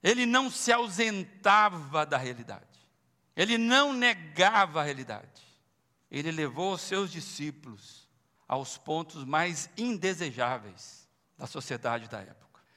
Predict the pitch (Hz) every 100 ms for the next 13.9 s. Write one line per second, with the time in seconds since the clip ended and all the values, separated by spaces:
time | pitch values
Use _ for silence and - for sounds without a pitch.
0 | _ - 208 233 240 254 226 208 190 190
1 | 175 139 165 165 139 117 127 - 156 143
2 | - 135 - 139 139 135 117 127 131 127
3 | - 156 160 185 170 123 110 - - -
4 | _ _ _ _ _ _ - 147 - 170
5 | 196 190 170 170 175 165 139 143 139 -
6 | 123 117 101 113 113 _ _ _ _ _
7 | - - 160 - 180 165 165 147 151 143
8 | 151 135 120 135 156 135 - 151 139 135
9 | 151 139 120 127 151 151 156 151 190 170
10 | 175 143 127 151 - 123 131 131 - -
11 | _ _ _ _ - 151 165 170 - -
12 | 147 165 123 127 127 - - 139 120 104
13 | 117 117 - 110 113 113 - -